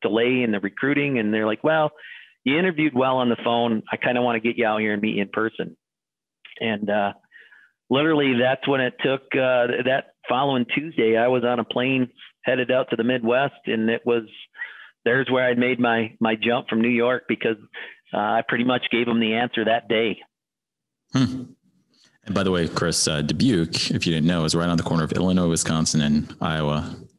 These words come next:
Speaker 2: right there on the Mississippi River. Um,
Speaker 1: Yeah.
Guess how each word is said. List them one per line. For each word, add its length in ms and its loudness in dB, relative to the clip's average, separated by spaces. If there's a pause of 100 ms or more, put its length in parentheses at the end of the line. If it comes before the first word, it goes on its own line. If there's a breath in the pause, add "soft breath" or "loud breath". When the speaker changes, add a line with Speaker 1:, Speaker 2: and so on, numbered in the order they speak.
(180)
Speaker 2:
right 200 -2
there 120 -2
on 80 -2
the 60 0
Mississippi 400 0
River. 260 -2 (800 loud breath)
Um, 460 2
Speaker 1:
Yeah. 280 0